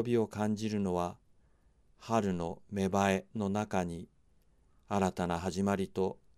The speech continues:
再生が思い浮かんでくるからです。人生にどんな雨風があったとしても、毎年お正月には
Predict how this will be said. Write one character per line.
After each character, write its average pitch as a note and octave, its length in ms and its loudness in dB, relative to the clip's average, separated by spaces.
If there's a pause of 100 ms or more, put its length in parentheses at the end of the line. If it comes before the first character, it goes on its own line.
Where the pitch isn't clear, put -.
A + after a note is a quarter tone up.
再 G#2 320 -2
生 G#2 300 -2
が G#2+ 240 -2
思 G2 280 0
い F#2+ 140 -2
浮 F#2 60 -6
か F#2 160 -4
ん F2 80 -4
で F2+ 100 -2
く F#2 140 -6
る E2+ 100 -8
か E2+ 140 -6
ら D#2+ 100 -2
で D#2 140 -10
す。 - 200 -16 (3000)
人 G2+ 300 0
生 F2 260 -2
に E2 240 -8 (840)
ど A#2 140 4
ん G2 100 0
な F2 220 -2
雨 G2+ 180 0
風 F#2 260 -4
が F2 220 -4
あ - 20 -2
っ F#2+ 60 -8
た F#2+ 180 -4
と E2 140 -6
し - 80 -8
て E2+ 160 -4
も、 E2 240 -6 (680)
毎 F#2 220 0
年 - 440 -8 (460)
お - 120 -4
正 G#2+ 280 0
月 G#2 280 -6
に F#2+ 140 -2
は F#2 240 -4